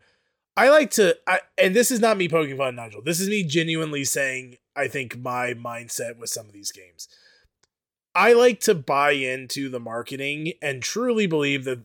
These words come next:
these games will live up to at least a fraction of the dopeness that they are, like, exuding.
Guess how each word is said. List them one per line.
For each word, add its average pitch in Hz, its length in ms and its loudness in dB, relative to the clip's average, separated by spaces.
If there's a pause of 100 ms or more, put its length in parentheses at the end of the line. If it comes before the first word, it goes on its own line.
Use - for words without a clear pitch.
(140)
these 135 220 -6
games 131 400 -8
will 123 160 -10
live 123 180 -6
up 120 180 -6
to 120 420 -10 (680)
at 160 140 -4
least 185 260 -2
a 147 80 2
fraction 139 720 -2
of 120 260 -8
the 113 300 -16
dopeness 110 680 -10
that 113 220 -12
they 107 320 -10
are, 117 180 -8
like, 104 320 -12
exuding. 107 600 -12